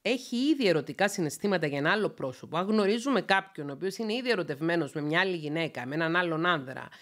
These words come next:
ερωτευμένη με έναν άλλον άνδρα, με μια άλλη γυναίκα, αν κάποιος που γνωρίζουμε είναι ήδη ερωτευμένος με ένα άλλο πρόσωπο,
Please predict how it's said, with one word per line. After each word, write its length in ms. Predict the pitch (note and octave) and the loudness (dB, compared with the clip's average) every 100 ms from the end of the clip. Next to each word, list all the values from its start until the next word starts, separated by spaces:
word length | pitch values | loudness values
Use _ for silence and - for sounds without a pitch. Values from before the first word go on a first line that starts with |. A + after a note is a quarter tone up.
| - - - | -20 -20 -4
ερωτευμένη 720 | D3 D#3 D#3 D#3 D#3+ F#3 F3 | 0 2 2 2 4 4 4
με 80 | |
έναν 140 | E3+ E3 | 4 4
άλλον 300 | E3+ E3 E3+ | 2 2 2
άνδρα, 240 | F3 D3 | 2 0
με 100 | C#3+ | -4
μια 180 | D3 D#3 | -2 0
άλλη 140 | D#3 | 0
γυναίκα, 380 | D3 B2 B2 C3+ - _ | 0 -4 -8 -8 -10 _
αν 440 | - A#3 E4 D#4 - _ | 2 4 4 0 -6 _
κάποιος 420 | A3 A#3+ - G#3 | -2 -2 -2 -10
που 120 | - E3 | -8 -6
γνωρίζουμε 480 | D#3 E3 F3 E3 D#3+ | -2 -2 -2 -2 0
είναι 220 | E3+ G#3 | 2 2
ήδη 180 | C#4+ C#4 | 4 4
ερωτευμένος 600 | G3+ D#3 D3 F3+ F3+ D#3 | 4 0 0 0 0 0
με 100 | D3+ | 0
ένα 120 | D#3 | 2
άλλο 180 | D#3+ - | 2 0
πρόσωπο, 520 | C#3 C3+ C3+ F3 | -6 -8 -4 -4